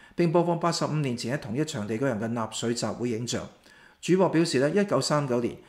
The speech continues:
超過兩萬名希特拉支持者曾喺呢個地方舉辦所謂親美集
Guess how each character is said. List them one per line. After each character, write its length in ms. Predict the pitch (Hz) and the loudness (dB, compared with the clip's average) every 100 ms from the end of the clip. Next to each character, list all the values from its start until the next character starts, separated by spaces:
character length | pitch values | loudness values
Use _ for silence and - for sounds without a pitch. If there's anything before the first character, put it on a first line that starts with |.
| - - | -20 -14
超 180 | - 254 | -4 2
過 120 | 208 | 4
兩 320 | 147 127 156 | 4 4 4
萬 160 | 139 123 | 2 0
名 200 | 117 101 | -2 0
希 160 | 165 | 2
特 140 | 202 151 | 4 4
拉 100 | 160 | 2
支 140 | 160 | 2
持 120 | 160 101 | -2 0
者 200 | 120 143 | 0 0
曾 200 | - 110 | -2 -2
喺 80 | 139 | 0
呢 80 | |
個 80 | 165 | 0
地 140 | 127 117 | 0 0
方 180 | 151 | 0
舉 160 | 147 131 | 0 0
辦 140 | 131 | 0
所 180 | 113 135 | 0 -2
謂 60 | 113 | 0
親 180 | - 165 | 0 0
美 380 | 165 143 98 110 | 0 -2 -2 -4
集 140 | 120 | -6